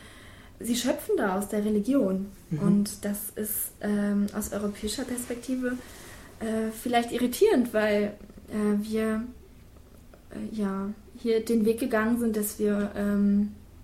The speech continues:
Speaker 1: dass man sich von der Kirche befreit hat, ne, oder Frau,
Speaker 2: Mhm.
Speaker 1: und,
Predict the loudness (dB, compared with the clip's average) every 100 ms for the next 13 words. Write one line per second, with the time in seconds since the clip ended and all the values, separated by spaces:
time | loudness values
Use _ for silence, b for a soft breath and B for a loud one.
0 | -20 -20 -18 -12 -4 0 0 0 -6 -16
1 | -6 2 2 2 -2 0 0 0 -4 -8
2 | -8 -6 0 2 0 -2 -6 -6 -6 -6
3 | -8 -4 0 2 2 0 -6 -14 -14 -14
4 | -14 -4 0 4 4 4 0